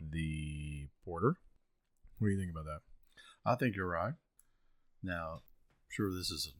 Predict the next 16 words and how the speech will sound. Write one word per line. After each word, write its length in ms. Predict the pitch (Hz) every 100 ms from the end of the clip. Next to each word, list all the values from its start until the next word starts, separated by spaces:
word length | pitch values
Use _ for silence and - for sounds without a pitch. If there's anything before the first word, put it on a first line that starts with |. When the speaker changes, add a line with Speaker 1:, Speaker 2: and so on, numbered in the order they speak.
| - - - -
Speaker 2:
an, 80 | 101
an 100 | 90
ale, 380 | 113 117 80 131 - _ _ _ _ _ _ -
Speaker 1:
Mm-hmm. 540 | 104 92 90 82 135 -
Speaker 2:
right? 240 | 85 87 165 - -
'Cause 180 | 87 87
most 240 | 85 85 -
porters 340 | 90 87 82 85
are. 360 | 101 82 87 - -
So 80 | 120
Speaker 1:
Yeah. 120 | 101
Speaker 2:
that 80 | 85
means 280 | 90 92 87
they're 280 | 90 87 85 82 - -
warm 380 | 85 90 101 98
fermented. 640 | - 82 78 73 78 107